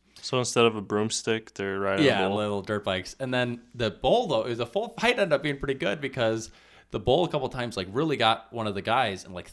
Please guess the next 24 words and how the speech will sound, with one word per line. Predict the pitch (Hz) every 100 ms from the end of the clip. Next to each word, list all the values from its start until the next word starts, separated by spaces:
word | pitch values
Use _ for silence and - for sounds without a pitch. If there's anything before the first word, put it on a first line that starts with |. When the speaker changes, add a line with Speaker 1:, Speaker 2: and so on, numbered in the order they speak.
| -
Speaker 2:
threw | 151 202
him | 139
up | 120
in | 95
the | 92
air. | 90 - - _ -
Speaker 1:
Yeah, | 98 92 90 -
I | 104
could | 104 98 90
only | - 101
Speaker 2:
'Cause | 131
you | 156
got, | 160
Speaker 1:
imagine. | 101 95 95 -
Speaker 2:
the | 131
bulls | 107 185 156
are |
pretty | 143 117
strong, | - 180 165
still | - 110
even | 107 98 92
young, | 117 110 90
and | 92
those, | 92